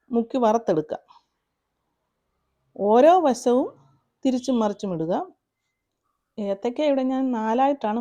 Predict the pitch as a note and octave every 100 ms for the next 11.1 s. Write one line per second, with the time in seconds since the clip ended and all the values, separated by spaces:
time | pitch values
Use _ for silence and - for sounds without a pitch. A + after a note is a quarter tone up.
0 | A3+ G#3 - G3 F3 - - G3 C4+ C4+
1 | D4+ C#4 F#3 G3+ B3 C#4+ E4+ D#4+ C#4 C4
2 | A#3+ A3 A3+ G3 E4 - F#3+ A3 G#3 B3+
3 | D4+ A#3 A3+ B3 G#3+ G3+ D#4+ _ _ _
4 | - A3+ G#3+ A3+ C#4+ B3 G3 C4 - G3+
5 | A#3 C4+ C4+ B3+ G3 F#3+ - G#4 - B3+
6 | A3 G#3+ G3+ F#3 F3 F3 E3+ D3+ - -
7 | - - G3 A#3+ A#3 A3 - _ _ G#3
8 | G#3+ A#3+ A#3 F#3 A3+ A4 _ _ G#3+ G#3+
9 | A#3 A#3 G#3+ F4 - _ _ _ _ _
10 | _ _ A3 A3 A3+ A3 F#3 E3+ - -